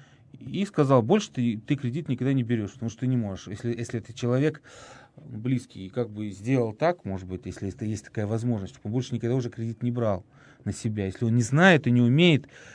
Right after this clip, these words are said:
рассчитывать свои финансовые возможности, свои силы, еще что-то. Поэтому вот здесь у меня такой принципиальный совет. Никогда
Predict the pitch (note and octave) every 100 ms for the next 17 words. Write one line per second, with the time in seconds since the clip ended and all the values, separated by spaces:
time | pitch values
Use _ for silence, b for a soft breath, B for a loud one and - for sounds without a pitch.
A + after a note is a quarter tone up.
0 | B B A#2 B2+ - D#3+ C3+ A2 - -
1 | b b - C#3 C3+ C#3 C#3 C3 B2 A#2
2 | A#2 A#2+ A2+ A2 - B2 B2+ B2+ - C3
3 | A#2+ G2+ b b b b - G#2 C3+ B2
4 | - G2 - F#2+ _ _ b b b A#2
5 | D#3+ D3+ B2 F3 - C#3 D3 D3 D3+ C3+
6 | C3+ - C3+ C#3 C3+ A#2 G#2+ b b -
7 | D3 D3 C3 G#2 - _ _ b b b
8 | A#2 A#2+ C#3 B2+ C3+ F#3 G3